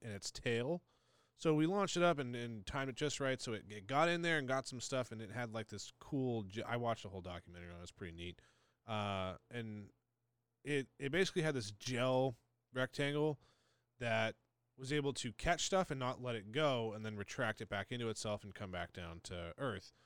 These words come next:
So we did something like that. It was pretty cool. That's how we found out that, like, comets have, like, amino acids and stuff like that, which is why we think that comets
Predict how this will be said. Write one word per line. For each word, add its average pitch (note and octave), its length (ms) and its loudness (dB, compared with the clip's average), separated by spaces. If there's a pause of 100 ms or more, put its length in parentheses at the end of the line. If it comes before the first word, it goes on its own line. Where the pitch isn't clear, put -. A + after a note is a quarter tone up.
(340)
So E3+ 80 2
we B3+ 160 4
did F#3 340 6
something A2+ 320 -4
like G2+ 200 -6
that. G2 140 -4
It F#2 40 -4
was F#2 100 -8
pretty C#3+ 240 -6
cool. C3+ 280 -2 (180)
That's B2 160 -6
how D3+ 100 4
we C#3 80 4
found C3 220 -2
out B2+ 100 -2
that, A#2+ 80 -2
like, G#2+ 200 -4
comets A#2+ 420 -2
have, G#2+ 340 0
like, F#2+ 200 -4
amino G#2+ 420 -2
acids G#2+ 300 0
and G#2+ 100 -12
stuff - 260 -6
like G2+ 180 -4
that, G2+ 160 -2
which G2+ 120 -6
is - 80 -14
why G#2 140 -2
we A2 120 -2
think C3+ 220 -8
that B2+ 180 -4
comets C3+ 480 -2